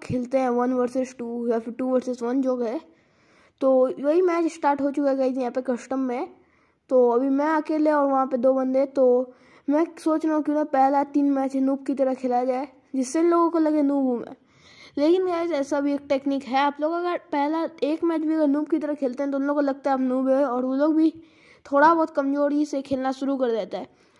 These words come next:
तो उसी का आप लोग बेनिफिट ले सकते हैं। तो आप लोग देख सकते हैं, मैं यहाँ पे जा रहा हूँ। अभी मैं ये सोच रहा हूँ, ये भी मैच हार जाता हूँ, तो पहला तीन मैच मैं हारूंगा, फिर मैं जीतने का ये करूँगा।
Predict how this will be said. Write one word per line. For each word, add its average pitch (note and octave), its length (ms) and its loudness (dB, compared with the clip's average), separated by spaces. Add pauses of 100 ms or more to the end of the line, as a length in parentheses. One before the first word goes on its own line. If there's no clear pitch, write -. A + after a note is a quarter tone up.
(180)
तो D#4+ 80 4
उसी D#4 220 4
का F4+ 100 4
आप E4 60 2
लोग D#4 140 2
बेनिफिट C#4 380 0
ले C4 160 2
सकते C4 340 -4
हैं। C4 160 -6 (960)
तो C#4+ 60 6
आप D4+ 180 4
लोग D#4+ 120 -2
देख D4+ 160 -2
सकते D#4 280 -10
हैं, D4+ 60 -2
मैं C#4 140 -2
यहाँ C4 180 0
पे C4 160 -2
जा B3+ 220 2
रहा B3+ 120 -2
हूँ। C#4 140 -4
अभी C#4 220 -2
मैं D4 160 2
ये D4 80 2
सोच C#4+ 260 2
रहा C#4+ 80 0
हूँ, C#4 80 -2
ये C#4 80 -2
भी D4 100 -2
मैच C#4 320 -4
हार C4 220 -2
जाता C4+ 260 0
हूँ, D#4 100 -2
तो D#4+ 140 -2
पहला D4+ 420 2
तीन F4 260 0
मैच E4 200 0
मैं D#4+ 120 0
हारूंगा, C#4+ 440 2
फिर D4+ 220 -4
मैं C#4 240 0
जीतने C4+ 460 -4
का C4 220 -2 (760)
ये C4+ 140 6
करूँगा। C4 460 0